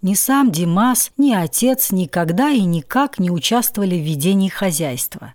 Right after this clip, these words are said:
Мать так сама частенько и приговаривала: «Отцовское дело работать, а твоё учиться, вот ты и учись, сынок». Лет шести он уже и не помышлял помогать. Когда ещё немного подрос,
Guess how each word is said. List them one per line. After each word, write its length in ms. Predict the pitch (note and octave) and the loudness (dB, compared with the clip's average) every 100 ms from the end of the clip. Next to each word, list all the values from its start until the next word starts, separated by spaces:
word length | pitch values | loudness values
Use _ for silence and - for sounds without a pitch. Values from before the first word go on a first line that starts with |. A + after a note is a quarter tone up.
| - | 0
Мать 400 | A3+ C4+ C#4 - | 2 4 2 0
так 200 | B3 A#3+ | 0 0
сама 440 | - - A#3 B3+ | 0 2 4 4
частенько 540 | D4 G3 - A3 F#3+ G#3+ | 2 0 2 2 2 0
и 60 | |
приговаривала: 880 | G3 A3+ A3 C4+ A3+ E3 C#3+ C#3+ - - | 2 2 2 4 2 2 -2 -6 -8 -4
«Отцовское 760 | E3 D#3+ - C4+ D#4 - E4 | -2 -2 0 2 2 2 2
дело 320 | A3 G#3+ B3+ C4+ | 4 2 2 4
работать, 760 | C#4 F#3 D#3+ F#3 G#3+ A3 G#3+ | 2 2 0 0 2 0 0
а 80 | G3 | 0
твоё 320 | E3+ F#3+ D4 | 2 2 4
учиться, 640 | A#3+ - - F3+ - G3 | 2 0 -2 -2 -2 -2
вот 280 | D#3 E3 - | -2 -4 -2
ты 160 | G#3+ A3+ | 0 2
и 60 | |
учись, 680 | D4 E4 - G3+ A#3 C4+ - | 2 -2 -4 0 2 4 2
сынок». 600 | - C#4+ C#4 B3 - - _ _ _ | 2 4 4 2 -2 -14 _ _ _
Лет 360 | G#3+ G3+ C4+ D4 | -2 2 2 2
шести 600 | - C4 A#3 - C#4 D4 | 0 2 2 2 2 4
он 260 | C4 C4+ | 4 4
уже 260 | B3 G#3 A#3+ | 4 4 4
и 140 | B3+ | 4
не 140 | A#3 A3+ | 4 2
помышлял 760 | A#3 A3 A3 - F3+ E3+ E3 | 2 2 2 0 0 0 0
помогать. 800 | D3+ E3+ E3 E3 C#3+ D3 C3+ - - _ _ | 0 -2 0 -2 -2 -4 -4 -8 -10 _ _
Когда 280 | G3+ F#3+ G#3 | -2 2 2
ещё 360 | G#3 - D4+ | 2 2 2
немного 540 | E4 C4 F#3+ F#3+ E3+ E3 | 4 4 4 2 2 0
подрос, 600 | - F3 E3 E3 D3 | 0 0 0 -2 -2